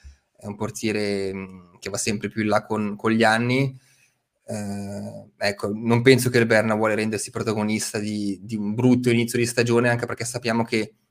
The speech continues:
i primi mesi poi sono quelli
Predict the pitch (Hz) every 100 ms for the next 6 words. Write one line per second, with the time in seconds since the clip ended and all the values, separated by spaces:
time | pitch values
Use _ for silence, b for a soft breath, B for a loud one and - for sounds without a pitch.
0 | _ - 120 123 123 117 117 123 127 117
1 | 113 - 117 110 113 110 110 110 107 104
2 | 101 101 101 98